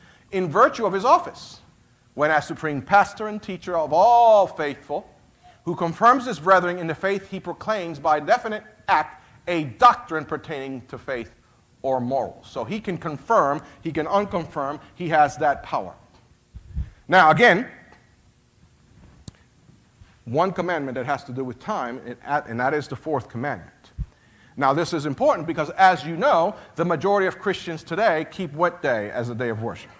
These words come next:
They keep Sunday. All right, so there's a reason for that. There is a reason for that. Now, last, in our last presentation, we already talked about the Sabbath. We talked about the law. That's also part of the first angel's message.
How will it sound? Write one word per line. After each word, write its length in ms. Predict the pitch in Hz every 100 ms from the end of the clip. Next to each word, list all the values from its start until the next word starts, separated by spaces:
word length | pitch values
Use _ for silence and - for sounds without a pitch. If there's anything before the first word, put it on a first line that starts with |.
| -
They 80 |
keep 220 | 107 131 -
Sunday. 400 | 202 180 113 82 - _ _ _ -
All 80 |
right, 140 | 135 139
so 140 | 160
there's 220 | 147 175
a 60 | 190
reason 560 | 180 214 269 151 156 135
for 160 | 175
that. 240 | 156 117 - - - -
There 280 | 113 165 175
is 100 | 151
a 60 | 175
reason 420 | 185 269 139 120
for 140 | -
that. 120 | 135
Now, 200 | 135 151 151
last, 380 | 165 262 -
in 80 | 170
our 100 | 175
last 280 | 175 254 302
presentation, 520 | 208 170 160 170 175
we 100 | 165
already 180 | 185 175
talked 280 | - 175 170
about 260 | 147 147
the 60 | 147
Sabbath. 420 | - 143 131 165 - - -
We 80 | 135
talked 280 | 185 180
about 220 | 202 180 170
the 100 | 170
law. 220 | 143 147
That's 180 | 147 -
also 320 | 151 165 175
part 320 | - 180 165
of 80 | 147
the 60 |
first 280 | 139 160 139
angel's 360 | 135 143 135 127
message. 400 | 151 185 143 123